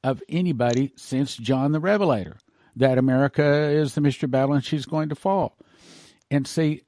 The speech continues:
I don't know about you, but I'm gonna say that probably,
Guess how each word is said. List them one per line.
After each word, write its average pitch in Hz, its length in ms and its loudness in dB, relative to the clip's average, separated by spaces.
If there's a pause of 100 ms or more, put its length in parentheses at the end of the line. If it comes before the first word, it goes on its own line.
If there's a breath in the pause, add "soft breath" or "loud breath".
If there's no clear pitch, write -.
(220)
I - 340 -4
don't 220 120 4
know 214 60 8
about 135 240 2
you, 113 260 0
but 120 140 -2
I'm 165 220 0
gonna 165 220 0
say 117 420 0
that 113 220 -6 (140)
probably, 175 1000 -2